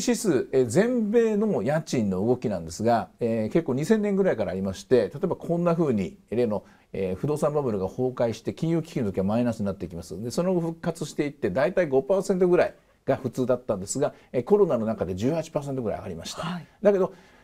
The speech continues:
Speaker 1: 去年の夏から急激にやっぱ落ちてきて、元の
Speaker 2: ええ。
Speaker 1: 五パーセントぐらいのスピードに落ちてきてるんですよ。
Speaker 2: うん。
Speaker 1: ところがシーピーアイの住居っていうのは、えー、この赤の折れ線グラフで、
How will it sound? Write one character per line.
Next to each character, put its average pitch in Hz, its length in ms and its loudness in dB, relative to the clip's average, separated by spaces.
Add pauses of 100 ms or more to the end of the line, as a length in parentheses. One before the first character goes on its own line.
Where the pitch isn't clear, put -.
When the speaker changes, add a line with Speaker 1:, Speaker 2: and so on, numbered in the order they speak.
(160)
Speaker 1:
去 262 140 2
年 196 140 4
の 107 100 -2
夏 104 220 -2
か 110 80 4
ら 107 260 -4
急 240 160 2
激 233 120 0
に 202 60 0
や 185 60 0
っ 185 40 -4
ぱ 131 100 -4
落 196 180 -2
ち - 40 -16
て - 100 -2
き - 40 -20
て、 113 120 -8
元 208 260 -2
の 107 60 0
Speaker 2:
え - 20 -2
え。 95 60 -4
Speaker 1:
五 117 100 -2
パ 190 120 -4
ー 196 80 0
セ 196 120 -4
ン 185 40 0
ト 185 60 0
ぐ 175 60 -2
ら 135 60 0
い 101 40 0
の 95 60 -4
ス - 160 -12
ピ 117 60 0
ー 107 40 -2
ド 101 60 -2
に 95 80 -4
落 101 180 -6
ち - 60 -10
て 98 60 -6
き - 100 -14
て - 80 -12
る - 60 -20
ん 101 60 -20
で - 40 -20
す 165 160 -8
よ。 165 60 -10
Speaker 2:
う 185 40 -10
ん。 262 480 -8
Speaker 1:
と 208 80 6
こ 262 120 2
ろ 254 100 2
が 175 80 2
シ 226 240 0
ー 226 80 -2
ピ 247 120 0
ー 247 60 4
ア 240 40 0
イ 220 40 0
の 156 120 0
住 160 260 2
居 123 160 0
っ - 20 -8
て - 160 -10
い 104 100 0
う 113 60 0
の 98 160 0
は、 104 360 0
え 107 220 0
ー、 95 40 -6
こ 117 140 -2
の 113 200 0
赤 147 300 -4
の 92 140 -2
折 98 80 -2
れ 98 40 -2
線 95 200 -4
グ 92 80 -6
ラ 90 80 -8
フ 90 120 -12
で、 101 220 -2